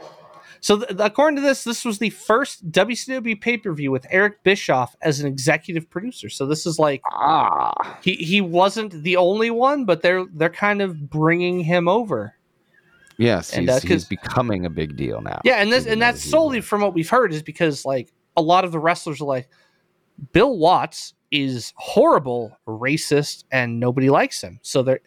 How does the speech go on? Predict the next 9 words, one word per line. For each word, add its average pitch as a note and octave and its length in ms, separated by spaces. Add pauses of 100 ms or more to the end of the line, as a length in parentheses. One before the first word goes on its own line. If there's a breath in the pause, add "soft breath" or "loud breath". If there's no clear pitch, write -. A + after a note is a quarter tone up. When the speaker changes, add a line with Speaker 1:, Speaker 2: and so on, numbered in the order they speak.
(320 soft breath)
Speaker 1:
W G3 220
C F3+ 120
W F#3+ 380
and D#3+ 160
the C#3+ 100
uppers E3+ 360
are D3+ 80
like, B2 220 (200)
"Hmm. G#2+ 360